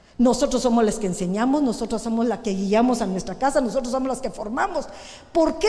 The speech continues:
razón la Biblia nos dice siempre que la mujer edifica su casa y la necia, qué dice? La destruye.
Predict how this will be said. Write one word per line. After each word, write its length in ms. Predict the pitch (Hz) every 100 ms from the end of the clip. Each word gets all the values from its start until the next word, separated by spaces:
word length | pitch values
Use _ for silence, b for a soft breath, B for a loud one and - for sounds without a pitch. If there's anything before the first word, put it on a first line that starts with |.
| 480
razón 380 | 453 392 440 453 480 - - B B
la 200 | 330 330
Biblia 360 | 370 440 440 370
nos 200 | 330 311
dice 320 | 403 403 392
siempre 360 | 403 415 440
que 80 | 415
la 120 | 330
mujer 320 | 302 285 349 403
edifica 540 | 339 294 349 381 381 - - -
su 160 | 339
casa 420 | - 415 403 294 - -
y 80 | 339
la 160 | 320 294
necia, 340 | 392 427 381
qué 100 | 370
dice? 300 | 381 359 - - - - - - - -
La 180 | 302 311
destruye. 600 | 311 - 480 494 294